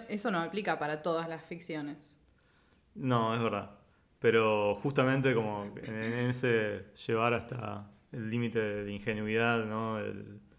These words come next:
Speaker 2: la situación para que sea graciosa, bueno, ahí tiene que haber una distancia entre el espectador y... No importa.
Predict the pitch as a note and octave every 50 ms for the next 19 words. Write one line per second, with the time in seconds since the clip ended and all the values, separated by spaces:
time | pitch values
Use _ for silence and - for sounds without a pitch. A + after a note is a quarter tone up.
0 | _ _ _ _ - - F#2+ - - G2 - G#2 G2 - - A2+ A2 A2 A2+ G#2
1 | A2 G#2 G#2 G2 G2 - A2+ G#2 G#2 G#2 G#2+ - A2+ A2 - - A#2+ A2+ A2 A#2
2 | - - - A#2+ G#2+ G2 G2 G2+ G#2+ A2 A2 A2 B2 C#3+ - - - - B2+ A#2
3 | A#2 A2 G#2 G#2 G#2+ G#2+ G#2+ G#2 G2+ G2 - - - - A2+ G#2 G#2 G2+ G2+ -
4 | - A2 G#2 G2+ - G2+ G2+ G2 F#2+ G2+ - - - G2+ F#2+ - G#2 G#2 G#2+ G#2
5 | G#2 G2+ G2+ G2+ - - _ _ _ _ _ - - _ _ _ _ - D#3+ B2+
6 | - G#2+ - - -